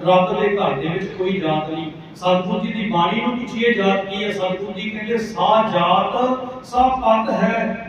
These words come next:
ਜੇ ਵੇਹ ਕਰਮ ਕਮਾਏ।" ਜਿਹੋ ਜਿਹੇ ਕਰਮ ਕਮਾਵੇਂਗਾ ਸੱਜਣਾ, ਉਹੋ ਜਿਹੀ ਤੈਨੂੰ ਜਾਤ, ਉਹੋ ਜਿਹਾ ਤੇਰੀ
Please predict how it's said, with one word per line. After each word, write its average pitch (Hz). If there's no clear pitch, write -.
ਜੇ 220
ਵੇਹ 202
ਕਰਮ 208
ਕਮਾਏ।" 180
ਜਿਹੋ 214
ਜਿਹੇ 269
ਕਰਮ 247
ਕਮਾਵੇਂਗਾ 220
ਸੱਜਣਾ, 196
ਉਹੋ 196
ਜਿਹੀ 196
ਤੈਨੂੰ 175
ਜਾਤ, 151
ਉਹੋ 175
ਜਿਹਾ 170
ਤੇਰੀ 160